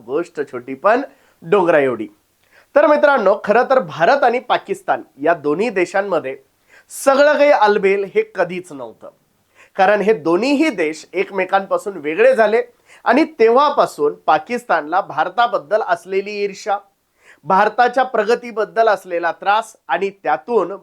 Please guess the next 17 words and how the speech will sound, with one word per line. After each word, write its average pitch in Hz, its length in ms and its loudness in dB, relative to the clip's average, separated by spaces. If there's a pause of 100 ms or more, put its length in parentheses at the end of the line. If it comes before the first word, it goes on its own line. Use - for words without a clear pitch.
बा-, 139 180 -4 (140)
पाकिस्ताननी 185 840 -6
वारंवार 185 600 2 (680)
भारतावरती 175 1400 -2
केलेले 175 460 -4
कधी 175 260 -2 (120)
उघड 240 280 2
हल्ले 226 440 -2 (140)
तर 175 100 -4
कधी 156 260 -10
दहशतवादी 147 680 -10
हल्ले 151 340 -8 (360)
हे 240 100 4
सर्व 165 360 0
श्रुत 139 320 -10
आहे. - 200 -14 (680)
खरं 202 200 2